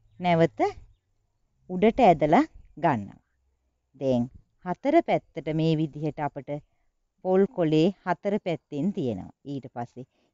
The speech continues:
හිමින් සීරුවේ අපි හිමින් හිමින්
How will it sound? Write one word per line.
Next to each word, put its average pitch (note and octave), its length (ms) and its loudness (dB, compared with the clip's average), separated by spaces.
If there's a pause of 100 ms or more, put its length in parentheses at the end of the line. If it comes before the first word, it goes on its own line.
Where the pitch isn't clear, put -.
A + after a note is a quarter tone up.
(140)
හිමින් D#4 440 4
සීරුවේ C#3+ 560 -2 (280)
අපි - 340 -12
හිමින් C4+ 500 6
හිමින් D#3+ 380 6